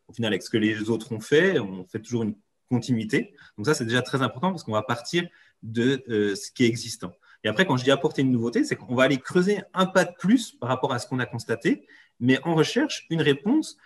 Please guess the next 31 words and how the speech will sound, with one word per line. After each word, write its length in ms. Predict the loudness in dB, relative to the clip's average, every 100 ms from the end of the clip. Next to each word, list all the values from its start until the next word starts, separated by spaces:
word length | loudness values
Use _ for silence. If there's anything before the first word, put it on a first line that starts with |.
| _
elle 140 | 0 0
est 40 |
souvent, 520 | 0 0 2 2 -2 _ -6
même 220 | -4 -4
dans 100 | -2
quatre-vingts 300 | -4 -2 -2
pour 140 | -2
cent 100 | -2
des 140 | -2 0
cas 120 | 0
avant 220 | 0 -2
que 60 | -6
ça 100 | -8
fonctionne, 380 | -8 -2 0 2
négative. 540 | 2 2 0 -8 -10 -12 _ _ _ _ _ -4
Donc 160 | -4
la, 240 | 2 2 4
la 120 | 4
réponse, 420 | 2 2 0 0
en 140 | -6 -2
fait, 320 | -4 -4 -20 -12
au 100 | -4
départ, 240 | 0 0 0
c'est 100 | 0
pas 100 | 0
négatif. 340 | 0 -2 -6 -8
Ça 160 | -2 0
fonctionne 340 | 0 0 0
pas 140 | 0
parce 220 | -2 -8 -10
qu'on, 160 | -12